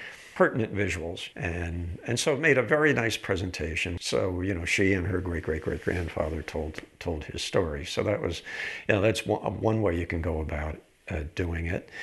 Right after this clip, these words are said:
Something else for this same couple, uh, she had a brother who is, he has since passed, unfortunately, but, uh, he had quite a career. He, he had,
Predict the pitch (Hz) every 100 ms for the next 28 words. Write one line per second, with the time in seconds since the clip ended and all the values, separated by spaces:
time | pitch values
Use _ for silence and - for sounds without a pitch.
0 | - - - - 151 147 131 131 120 -
1 | 107 104 - - 120 120 120 117 98 92
2 | - 202 226 110 90 123 147 - - -
3 | - - - 82 - - - - 196 170
4 | 143 139 101 90 131 160 104 95 117 98
5 | 101 90 90 - - 104 90 - 131 -
6 | - 90 85 - 80 78 101 82 90 98
7 | 92 90 95 - - - - 101 151 165
8 | - 165 113 - - 95 123 76 78 104
9 | 95 98 101 104 92